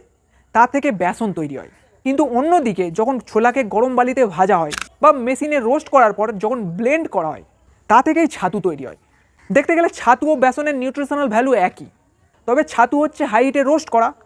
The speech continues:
তাই রান্না করতে লাগে না। ছাতু গরমকালে খুবই হেলদি পানীয়। ছাতুতে বেসনের তুলনায় অপেক্ষাকৃত কিছুটা ফাইবার বেশি থাকে, তাই যাদের নিয়মিত পায়খানা হয় না, কনস্টিপেশন আছে, তাদের সকালে ও বিকেলে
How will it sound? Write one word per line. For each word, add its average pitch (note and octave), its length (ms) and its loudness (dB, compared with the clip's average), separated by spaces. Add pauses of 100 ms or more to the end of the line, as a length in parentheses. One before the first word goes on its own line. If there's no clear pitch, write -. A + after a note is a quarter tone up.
(160)
তাই C#4+ 140 4
রান্না B3 280 0
করতে D4+ 240 2
লাগে E3+ 240 0
না। C#3+ 100 -14 (400)
ছাতু A3 300 2
গরমকালে B3+ 480 2 (120)
খুবই D4+ 200 -2 (120)
হেলদি A3 340 -2
পানীয়। E3+ 380 -8 (500)
ছাতুতে C4+ 360 2 (100)
বেসনের D4+ 360 0
তুলনায় B3 360 0 (100)
অপেক্ষাকৃত D4 440 -2
কিছুটা C#4+ 220 2 (100)
ফাইবার A3+ 340 2
বেশি F3 220 -4
থাকে, C#3 220 -12 (340)
তাই C4+ 160 6
যাদের C#4+ 180 4
নিয়মিত C4+ 360 -2 (100)
পায়খানা A#3 380 0
হয় D#3+ 160 -4
না, C#3 60 -14 (220)
কনস্টিপেশন B3+ 640 0
আছে, - 160 -14 (400)
তাদের A#3+ 220 2 (100)
সকালে C4+ 280 2
ও E4 80 2
বিকেলে A3+ 320 2